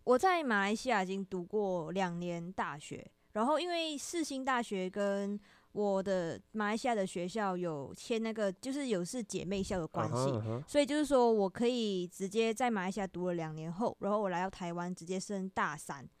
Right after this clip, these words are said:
Speaker 1: 然后学分就可以，之前在马来西亚修过的学分就可以被抵掉。
Speaker 2: 哦，那可是你不是那时候念新闻吗？所以那时候来世新，
Speaker 1: 对，对，对，对，对。
Speaker 2: 为什么没有选新闻或其他广电的？
Speaker 1: 其实我一开始我在马来西亚，我就，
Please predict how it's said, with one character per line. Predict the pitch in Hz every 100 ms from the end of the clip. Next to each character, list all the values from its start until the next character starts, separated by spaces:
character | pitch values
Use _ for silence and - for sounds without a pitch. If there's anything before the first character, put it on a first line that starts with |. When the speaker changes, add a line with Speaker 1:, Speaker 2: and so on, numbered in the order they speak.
| _
Speaker 1:
然 | - 220
后 | 262
学 | - 214
分 | 214 214
就 | 247
可 | 247
以， | 196 160 - - -
之 | -
前 | 269 269
在 | 285
马 | 226
来 | 202
西 | 208
亚 | 196
修 | 180 202
过 | 190 226
的 | 196
学 | 165 175
分 | 170 180
就 | 190
可 | 196
以 |
被 | 190 185 -
抵 | 156 -
掉。 | - - _ _ _ _ _ -
Speaker 2:
哦， | 170 214
那 | - 247
可 | -
是 | 240
你 | 123
不 |
是 | 127
那 | 170
时 | 151
候 | 135
念 | 151
新 | 123 131 127
闻 | 113 78
吗？ | 80 87
所 | - 190
以 |
那 | 190
时 | 185
候 |
来 | 160 -
世 | 190 143
新， | 120 123
Speaker 1:
对， | 123
对， |
对， |
对， | - -
对。 | -
Speaker 2:
为 |
什 | 147
么 | 110
没 | 98
有 | 104
选 | 110 92
新 | - 101 101
闻 | 85
或 | 104
其 | 101 -
他 | 98 92
广 | 95 87
电 | 98 92 85
的？ | - - _ -
Speaker 1:
其 | - 370
实 | 427
我 | 392
一 | - 330
开 | 311 285
始 | - 214 185 143 -
我 | -
在 | 233 294 277 247
马 | 214 190
来 | 190
西 | 208 254
亚， | 226 190
我 | 180
就， | 220 247 208